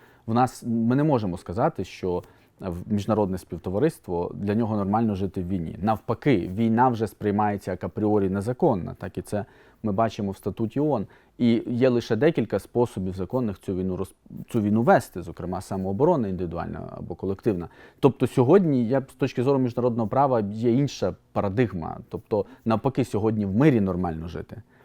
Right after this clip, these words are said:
А війна сприймається як щось, як щось вже архаїчне і щось,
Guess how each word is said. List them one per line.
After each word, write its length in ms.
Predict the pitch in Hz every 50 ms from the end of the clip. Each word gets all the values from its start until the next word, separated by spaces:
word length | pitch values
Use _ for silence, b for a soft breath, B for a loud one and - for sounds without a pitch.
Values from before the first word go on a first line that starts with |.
| b b b b b b
А 140 | 107 101
війна 420 | 95 107 117 147 165 165 135 113 104
сприймається 680 | - - - 110 107 104 107 104 101 92 87 - 98
як 180 | 92 95 92 -
щось, 460 | - - - 95 90 87 - - -
як 360 | 98 87 85 90 95 95 -
щось 380 | - - - 92 87 - - - b b b b b b
вже 500 | - 98 101 101 107 104 101 98 95 90 - - - - - -
архаїчне 1080 | 127 120 - - 120 113 123 151 170 151 - - - 127 120 117 110 107 104 101 98
і 180 | 95 98 101 101
щось, 340 | - - - 123 117 110